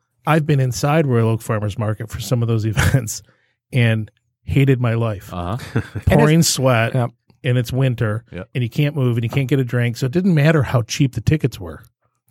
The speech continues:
Speaker 3: As, as a late thirty-five-year-old, I feel like I'm an adult, and I don't wanna have to deal with that.
Speaker 1: No.
Speaker 3: If I wanna go on a bar crawl and go get smashed, there are events for that. I don't think your events are that.
Speaker 1: Well, and then you really can't even get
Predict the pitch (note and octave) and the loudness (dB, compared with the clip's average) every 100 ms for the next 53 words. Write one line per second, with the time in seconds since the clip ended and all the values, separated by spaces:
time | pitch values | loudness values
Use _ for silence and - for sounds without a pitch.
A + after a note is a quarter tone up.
0 | _ E3 - E3 D3+ D3+ F3+ A3 E3+ D#3 | _ -4 0 0 2 2 0 0 2 4
1 | C#3 C#3 B2+ C3+ C3 D3 C#3 C3+ C#3 D3 | 4 2 2 2 0 0 0 0 0 0
2 | C3 A2+ G#2 B2 - B2+ C3+ B2 A2+ G#2+ | 0 0 -2 -4 -6 -8 -4 -2 -2 -4
3 | - G2+ F2 E2+ - - G3+ D3+ - - | -6 -8 -6 -8 -8 -2 0 0 -6 -4
4 | C3 D#3+ F#3 F3+ D#3 C#3 A#2 A#2+ A#2 A#2 | 0 2 2 2 2 0 0 0 2 4
5 | C3+ B2 A#2+ A#2 G#2+ G#2 - A2+ A#2 C#3 | 2 4 2 0 0 -4 -4 -2 0 -2
6 | - - - A#2 G#2 - A2 B2 - D#3 | -6 -12 -4 -2 -2 -2 -2 -2 0 0
7 | D#3 E3+ _ _ _ _ C3+ D#3 - B2+ | 2 -2 _ _ _ _ -4 -4 -4 -6
8 | A2+ A2+ G2+ F#2+ G2+ F2+ - D#3+ D#3+ D3+ | -2 -2 -2 -4 -6 -10 -4 0 2 4
9 | D3+ D3+ D3 D3+ B2+ D3 D3 - C3+ B2 | 4 4 4 2 0 -2 -2 0 0 2
10 | A#2+ A2+ C3 C3 | 0 2 2 2